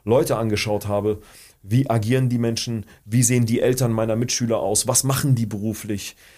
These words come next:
wo, das waren von Ärzte, Anwälte, Geschäftsleute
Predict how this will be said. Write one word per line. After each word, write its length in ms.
wo, 480
das 360
waren 360
von 240
Ärzte, 500
Anwälte, 540
Geschäftsleute 920